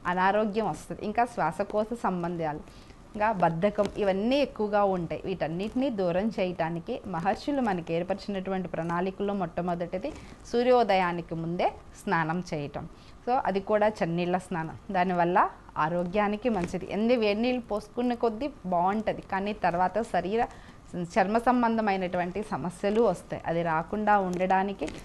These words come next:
సూర్యోదయానికన్నా ముందే లేచి చన్నీళ్ళ స్నానం ఆచరించటం, అలాగే ఉదయాన్నే ఆ స్నానం ఆచరించిన తర్వాత దే-,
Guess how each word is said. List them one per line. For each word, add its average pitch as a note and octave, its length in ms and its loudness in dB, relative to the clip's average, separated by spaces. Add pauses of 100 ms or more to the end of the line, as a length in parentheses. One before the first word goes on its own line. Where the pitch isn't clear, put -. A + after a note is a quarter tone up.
(180)
సూర్యోదయానికన్నా F#3 1080 2 (120)
ముందే F3+ 300 0 (120)
లేచి D#3+ 340 -2 (1300)
చన్నీళ్ళ A3 380 2 (100)
స్నానం F#3 440 -2
ఆచరించటం, D#3 640 -6 (440)
అలాగే F3+ 340 2 (140)
ఉదయాన్నే F3+ 520 -2 (460)
ఆ E3+ 40 4 (180)
స్నానం C4+ 480 2
ఆచరించిన F#3+ 540 -2 (120)
తర్వాత D#3 380 -2 (500)
దే-, D#3+ 300 -4